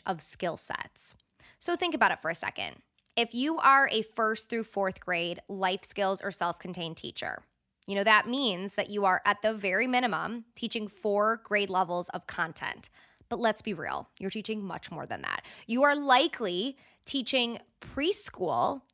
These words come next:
through fourth grade content, which is now maybe seven grade levels of content.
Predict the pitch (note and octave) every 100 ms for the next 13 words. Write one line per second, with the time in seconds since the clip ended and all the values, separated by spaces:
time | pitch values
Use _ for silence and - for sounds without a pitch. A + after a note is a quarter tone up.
0 | - A#3+ - G#3 F#3 - F3 - F3 -
1 | - - - _ _ _ _ _ G#3+ G#3+
2 | A#3+ A3 G#3 G3+ G3 G3+ - _ _ _
3 | _ _ - G#3+ G#3+ G#3 - - G3 F3+
4 | A3+ D4 G4 - - C#4 D4 D#4 D#4 D#4+
5 | D#4+ - D#4+ E4+ F4+ G4